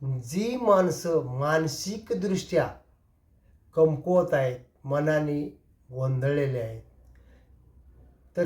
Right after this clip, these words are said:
त्यांच्यासाठी सुद्धा हा सोहमचा अभ्यास खूप छान आहे. ज्यांचा बीपी हाय आहे त्यांच्यासाठी सुद्धा हा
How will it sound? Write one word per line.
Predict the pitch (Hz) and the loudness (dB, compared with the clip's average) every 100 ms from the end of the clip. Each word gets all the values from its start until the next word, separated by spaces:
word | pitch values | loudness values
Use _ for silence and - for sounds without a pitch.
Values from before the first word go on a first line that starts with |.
| - | 4
त्यांच्यासाठी | 185 170 190 180 175 156 170 | 4 6 6 6 4 -2 -4
सुद्धा | 156 139 139 | -6 -4 -4
हा | 127 120 147 151 - | -6 -4 -2 -2 -4
सोहमचा | - - 139 139 131 139 127 123 - | -10 -4 0 0 -2 -4 -6 -8 -10
अभ्यास | 131 117 127 131 - | -10 -8 -8 -8 -14
खूप | - 139 139 - | -12 -12 -12 -16
छान | 117 113 110 | -16 -14 -14
आहे. | 107 - _ _ - - - 135 | -18 -20 _ _ -20 -20 -10 2
ज्यांचा | 160 165 160 185 190 180 | 4 4 2 2 2 2
बीपी | 151 156 - 175 170 135 - - | 0 -4 -4 -4 -4 -6 -12 -12
हाय | 147 185 | 0 4
आहे | 185 156 127 127 131 _ _ _ _ _ _ | 4 2 -4 -6 -10 _ _ _ _ _ _
त्यांच्यासाठी | 160 156 139 156 147 135 151 156 156 | 0 2 4 2 0 -6 -8 -8 -12
सुद्धा | - 139 127 135 143 - - | -12 -10 -6 -6 -6 -14 -8
हा | 135 135 | -4 -2